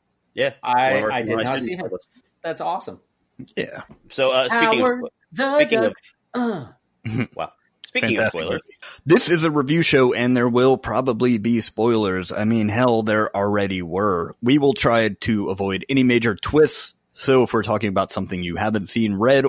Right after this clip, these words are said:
Speaker 3: or listened to yet, then use your own discretion.
Speaker 1: I've got a little bit of news.
Speaker 3: Okay, so do I.
Speaker 1: I saw a little n-, blurb, uh, yesterday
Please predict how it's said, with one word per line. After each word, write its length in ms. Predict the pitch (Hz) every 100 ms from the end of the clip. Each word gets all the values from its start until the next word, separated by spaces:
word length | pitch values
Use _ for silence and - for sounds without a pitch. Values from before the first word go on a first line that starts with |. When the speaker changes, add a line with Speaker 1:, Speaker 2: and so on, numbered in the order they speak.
| -
Speaker 3:
or 180 | 139 135
listened 380 | 120 127 110 104
to 200 | - 104
yet, 320 | 92 98 110
then 240 | - 92 87
use 400 | 87 127 175 -
your 140 | 82 -
own 180 | 95 135
discretion. 600 | 147 - - 71 - _ _ _ _
Speaker 1:
I've 160 | 131 151
got 100 | 113
a 60 |
little 180 | 98 92
bit 80 | 87
of 80 | 87
news. 360 | 87 92 180 - _ _ -
Speaker 3:
Okay, 300 | 269 - 101
so 180 | 190 123
do 140 | 110
I. 200 | 139 95 - _ _ _ _ _
Speaker 1:
I 40 | -
saw 400 | - 101 95 92 - _ -
a 60 |
little 280 | 92 101 95 101
n-, 100 | 101 -
blurb, 460 | 95 104 107 110 101
uh, 200 | 101 101
yesterday 500 | 101 - 208 277